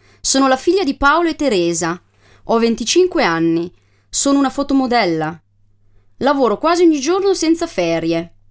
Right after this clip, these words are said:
Sono molto impegnata e per non dimenticare qualcosa faccio un promemoria nella mia agenda per ogni giorno. Per esempio, ecco com'è passata la mia giornata di ieri. Mi sono svegliata alle undici.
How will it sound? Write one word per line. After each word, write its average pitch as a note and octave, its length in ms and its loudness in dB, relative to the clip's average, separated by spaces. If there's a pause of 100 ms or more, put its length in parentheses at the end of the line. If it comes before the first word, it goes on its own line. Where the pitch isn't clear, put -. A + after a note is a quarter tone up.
(480)
Sono A3 300 -2
molto C#4+ 260 0
impegnata F3+ 800 -2 (280)
e A3 120 -2
per A#3+ 140 0
non C4+ 160 2
dimenticare A#3+ 600 0
qualcosa F#3 720 -2 (360)
faccio D4 340 0
un C4 80 2
promemoria A3+ 640 0
nella C#4+ 200 2
mia D4 200 2
agenda C#4+ 400 0
per A3+ 160 -2
ogni D#4 260 2
giorno. D#3 640 -4 (560)
Per - 160 0
esempio, E3+ 680 0 (260)
ecco G4+ 260 -2
com'è C4 220 2
passata G4+ 460 -2
la A#3+ 100 0
mia A3+ 160 -2
giornata A#3 400 -2
di C4 200 -4
ieri. E3 420 -4 (1000)
Mi A#3+ 120 0
sono E4+ 220 4
svegliata A#3 440 0
alle G3 120 2
undici. F3+ 560 0